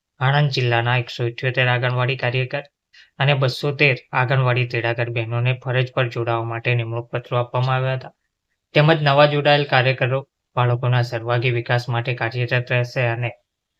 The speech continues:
સરકારની વિવિધ યોજનાઓ ઘેર ઘેર પહોંચાડવામાં સક્રિય ભૂમિકા ભજવશે.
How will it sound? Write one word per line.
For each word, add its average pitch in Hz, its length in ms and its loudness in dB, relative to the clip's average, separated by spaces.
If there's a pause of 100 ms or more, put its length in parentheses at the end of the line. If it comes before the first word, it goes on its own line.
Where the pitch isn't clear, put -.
(120)
સરકારની 151 560 2
વિવિધ 127 280 2
યોજનાઓ 117 480 -2 (880)
ઘેર 139 240 4
ઘેર 143 220 2
પહોંચાડવામાં 117 800 -2
સક્રિય 120 360 -2
ભૂમિકા 113 520 -8
ભજવશે. 120 460 -4